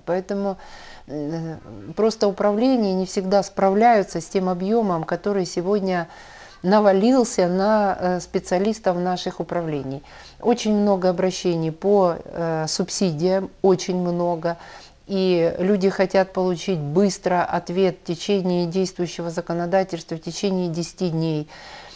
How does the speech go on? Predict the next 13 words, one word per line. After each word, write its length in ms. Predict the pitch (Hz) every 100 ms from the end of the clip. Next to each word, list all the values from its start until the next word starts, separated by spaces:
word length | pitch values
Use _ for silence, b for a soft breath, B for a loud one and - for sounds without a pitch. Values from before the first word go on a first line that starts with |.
| B
И, 920 | - 160 160 160 - 202 220 214 196 -
э, 420 | 190 185 180 175 175 185
естественно, 720 | - - 220 190 175 165 160
наши 320 | 175 170 185
переселенцы, 720 | 180 175 165 190 214 226 196
которые 400 | - 165 180 175
тоже 280 | 165 190 185
хотят 400 | 170 165 185 180
получить 420 | 165 165 156 156
быстро 600 | 147 147 208 208 208 208 202 B B
все 220 | - 190
выплаты. 580 | 170 160 - - - 147
Но 360 | 165 190 196